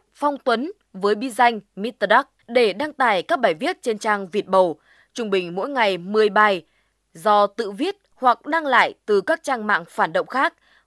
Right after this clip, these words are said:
và từ các trang mạng chính thống, nhưng kèm theo đó là các bình luận xuyên tạc do Nguyễn Xuân Long bịa đặt thông tin và đăng tải lên trang Việt Bầu với mục đích tạo sự rối loạn, bất ổn về kinh tế, từ đó gây bất ổn về chính trị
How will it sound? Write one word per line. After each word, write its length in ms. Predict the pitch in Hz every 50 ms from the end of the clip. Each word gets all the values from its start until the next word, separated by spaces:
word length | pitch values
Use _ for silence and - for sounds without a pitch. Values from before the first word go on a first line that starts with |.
| _ -
và 340 | 156 170 180 175 175 175
từ 180 | 175 - 202 185
các 180 | - - 214 214
trang 220 | - 269 226 208 208
mạng 160 | 185 160 175 - -
chính 160 | 214 208 202
thống, 340 | - 220 214 208 254 359 403 _ _ _ _ -
nhưng 220 | 185 190 190 185
kèm 260 | - - 220 208 196
theo 160 | 185 - 262 247
đó 340 | 214 208 202 208 277 392 - _ -
là 120 | 196 185
các 160 | - 311 294
bình 240 | 226 208 190 170 165
luận 140 | 175 160 -
xuyên 240 | - - 254 233 208
tạc 260 | - 202 196 175 - _ _
do 340 | - 170 214 208 208 202 196
Nguyễn 260 | 196 208 202 220 262
Xuân 260 | - - 269 233 233
Long 220 | 240 226 226 220 -
bịa 160 | - 226 226 202
đặt 200 | 214 202 - -
thông 160 | 285 285 -
tin 260 | - 285 277 269 240 - _ _ _
và 300 | - 196 226 220 220 220
đăng 200 | 220 254 311 320
tải 300 | - - 254 226 185 156
lên 220 | 143 175 226 220 202
trang 240 | - 233 220 214 190
Việt 220 | 160 214 190 -
Bầu 300 | 185 190 190 185 165 - _ _ _ -
với 160 | 190 208 233
mục 220 | 294 302 294 - -
đích 200 | 262 330 - _ _ -
tạo 220 | 214 202 180 147
sự 240 | - - - 208 170
rối 220 | 175 - 208 277 320
loạn, 240 | 302 277 214 170 - _ _ _ _ -
bất 160 | 262 277 -
ổn 240 | 220 208 190 165 143 147
về 80 | 170
kinh 160 | - 202 202 -
tế, 380 | - 202 196 190 208 302 349 _ _ _ _ _ -
từ 100 | - 269
đó 320 | 240 240 233 240 277 330 -
gây 160 | 285 277 269 269
bất 140 | - 381 -
ổn 260 | - 226 208 175 147 147
về 100 | 175 160
chính 200 | - 214 254 285
trị 300 | - 285 240 190 -